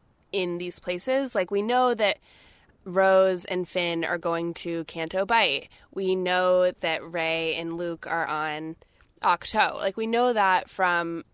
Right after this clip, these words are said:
the marketing and everything that's been released so far. And I think that Kylo is also in these places, and they're kind of preserving a surprise of where Kylo is and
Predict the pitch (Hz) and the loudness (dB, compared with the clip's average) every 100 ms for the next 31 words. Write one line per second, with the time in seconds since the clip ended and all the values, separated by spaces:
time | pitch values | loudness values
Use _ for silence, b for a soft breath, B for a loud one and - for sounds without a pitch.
0 | - 185 180 180 180 180 175 165 - 160 | -8 -4 0 0 -2 -4 -4 -4 -6 -8
1 | 156 165 170 175 175 170 - 165 165 151 | -6 -6 -6 -6 -6 -8 -8 -8 -8 -8
2 | 151 - 160 156 156 90 - B B B | -10 -10 -10 -6 -4 -4 -6 B B B
3 | B - 196 190 - 220 208 208 - - | B -4 -4 -2 -2 -2 -2 -4 -4 -10
4 | - 208 208 202 185 190 196 247 247 254 | 2 4 4 2 0 0 0 0 0 -2
5 | 269 269 269 294 294 208 202 - 208 208 | -2 -4 -4 -4 -4 -2 -4 -2 -2 -2
6 | - 190 190 190 196 - 185 180 175 185 | -4 0 0 2 -2 -4 -2 0 2 0
7 | 208 - 185 175 b b b b - 214 | -2 0 0 0 b b b b 2 2
8 | 226 233 226 214 185 190 185 - 185 180 | 4 2 2 2 2 2 0 -2 -4 -4